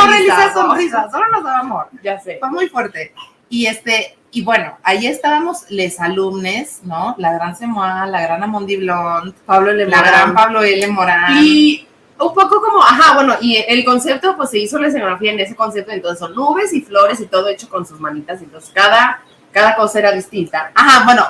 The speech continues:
Speaker 1: Pani mandó cotizar hasta un neón flex, o sea, iba a entrar un caballo de Troya, como, iba a entrar un tigre como el de Katy Perry en el Super Bowl.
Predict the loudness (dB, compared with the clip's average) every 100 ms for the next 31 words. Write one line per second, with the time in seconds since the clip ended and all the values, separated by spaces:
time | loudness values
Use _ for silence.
0 | 2 2 4 2 0 -2 -6 -2 0 0
1 | -6 -4 -2 -2 0 -2 -4 -6 -8 -8
2 | -10 -2 0 0 0 0 0 2 2 0
3 | -2 -4 -8 -8 -8 -10 -10 -10 -6 -2
4 | 0 0 0 -2 0 0 0 -4 -6 -4
5 | -4 -4 -6 -2 -2 -6 -14 -12 -10 -10